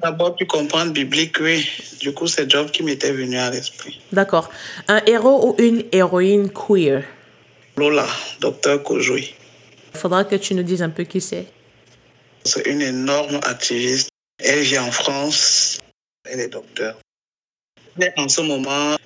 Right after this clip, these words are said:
Speaker 1: consultante au niveau de queen, qui est Co-African Youth Network.
Speaker 2: D'accord. Un auteur ou une auteure ?
Speaker 1: Charles Guébogo.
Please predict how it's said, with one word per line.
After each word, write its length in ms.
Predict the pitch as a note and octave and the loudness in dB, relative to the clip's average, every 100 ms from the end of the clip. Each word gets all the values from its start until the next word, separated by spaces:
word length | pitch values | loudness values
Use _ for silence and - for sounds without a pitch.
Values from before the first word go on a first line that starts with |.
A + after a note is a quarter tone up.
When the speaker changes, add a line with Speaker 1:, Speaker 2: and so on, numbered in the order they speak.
| - | -4
Speaker 1:
consultante 760 | B2+ C3 C3+ C3 C#3+ C#3+ C#3+ | -2 0 -2 0 0 0 0
au 200 | A#2+ C3+ | 0 0
niveau 200 | C3+ C3+ | -2 -4
de 100 | C3 | -4
queen, 500 | B2 - C#3 D3+ E3 | -4 0 0 0 -2
qui 140 | D3+ D3 | -4 -4
est 120 | C#3 | -4
Co-African 680 | - D3 C3 C3 C3+ C#3 C#3 | -4 -2 -2 -4 -2 -2 -2
Youth 240 | C3 C3 | -2 -4
Network. 560 | C3 B2+ C3 B2 C3 - - _ _ _ - | -6 -4 -2 -2 -4 -10 -16 _ _ _ -2
Speaker 2:
D'accord. 480 | A3+ A#3 F#3+ F#3 - - _ _ _ | -2 0 -4 -6 -14 -20 _ _ _
Un 180 | A3+ A#3+ | 2 4
auteur 360 | A#3 A#3 C#4+ C4+ | 4 4 4 6
ou 140 | A#3+ - | 4 4
une 200 | G#3+ F#3+ | 2 2
auteure ? 560 | E3+ E3 D3 C#3+ - - - _ _ _ _ _ - | 0 0 0 -2 -8 -20 -20 _ _ _ _ _ -2
Speaker 1:
Charles 380 | D3+ D3 D3 C#3 | 0 2 0 0
Guébogo. 640 | C3+ B2+ C3+ C3+ C#3+ E3 | -2 -2 -2 -2 -2 -2